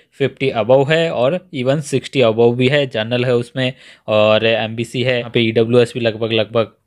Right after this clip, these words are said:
सिक्सटी के आसपास ही है। तो ये है यहाँ पे कट ऑफ स्टैटिकल ऑफिसर आरपीएससी की तरफ से और ये लेटेस्ट कट ऑफ है, दो हज़ार तेईस में यहाँ पे ये जारी की गई है,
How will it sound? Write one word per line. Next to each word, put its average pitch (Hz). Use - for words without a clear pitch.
सिक्सटी -
के 117
आसपास 110
ही 127
है। 170
तो 147
ये 160
है 185
यहाँ 156
पे 156
कट 127
ऑफ 185
स्टैटिकल 139
ऑफिसर 156
आरपीएससी 123
की 127
तरफ 120
से 196
और 117
ये 117
लेटेस्ट 110
कट 113
ऑफ 139
है, 151
दो 123
हज़ार 113
तेईस 127
में 143
यहाँ 123
पे 123
ये 117
जारी 107
की 113
गई 123
है, 151